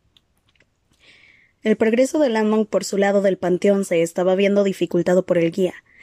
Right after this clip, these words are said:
que proseguía su incesante perorata mientras él se preparaba para inspeccionar la hornacina final.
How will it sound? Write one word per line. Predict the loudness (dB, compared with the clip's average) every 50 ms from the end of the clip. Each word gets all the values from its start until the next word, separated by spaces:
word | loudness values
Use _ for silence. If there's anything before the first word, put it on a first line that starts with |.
| -20 -20 _ -6
que | -6 -2
proseguía | -2 0 -2 -2 -4 -6 -4 -2 0 0 2 0 -2
su | -2 -4
incesante | -4 -4 -4 -6 -10 -10 -8 -6 -4 -2 -2 -2 -2
perorata | -2 -2 -2 -2 0 0 0 -2 -2 -2 -2
mientras | 0 0 0 0 -2 -4 -4 -4
él | -6 -6
se | -6 -4
preparaba | -2 -2 -2 -2 -2 -2 0 0 0
para | 0 0 0
inspeccionar | 0 -2 -2 -4 -8 -8 -8 -6 -4 -2 -2 -2 -2
la | 0 0 -2
hornacina | 0 0 -2 -4 -4 -4 -4 -4 -4 -4
final. | -2 0 2 2 0 0 -4